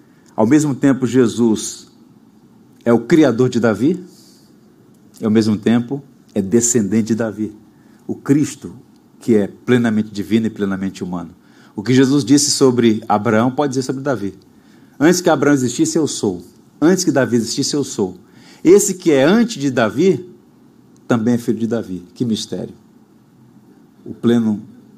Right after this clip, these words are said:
Deus, pleno homem, o verbo encarnado. Então, lâmpada aqui significa que Deus o preservou no exílio, com sua graça, e manteve a sua promessa de fazer da sua família, da sua dinastia,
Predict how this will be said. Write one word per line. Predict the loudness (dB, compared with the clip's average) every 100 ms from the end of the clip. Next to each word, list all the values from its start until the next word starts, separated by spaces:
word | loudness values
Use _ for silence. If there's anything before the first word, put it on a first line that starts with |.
| -2
Deus, | 2 2 0 -8 -8
pleno | -2 0 0
homem, | -2 -2 -4 -6
o |
verbo | 0 0 0
encarnado. | -4 -6 -4 -4 -4 -4
Então, | 0 0 0 -8 -20 -18 -18 -20 -20 -20 -2
lâmpada | 4 6 4 2 -2
aqui | -2 -4 -8
significa | -4 -4 -4 -2 -2
que | 2
Deus | 2 0
o |
preservou | 0 0 2 0 0 2 2 0 -14 -20 _ _ _ _
no | 0 2
exílio, | 2 2 2 2 -2 -4 -20 _ -8
com | -6
sua | -4 -6
graça, | -4 -2 -2 -2 -6 -8 -12 -20 _ -20 _ -20 -10
e | -2
manteve | 2 2 2 2 2
a |
sua | -2 -2
promessa | 0 0 0 0
de | -2
fazer | -2 0 0
da | 0
sua | -2
família, | -4 -4 0 0 0
da | -2
sua | -4 -4
dinastia, | -4 -6 -8 -6 0 0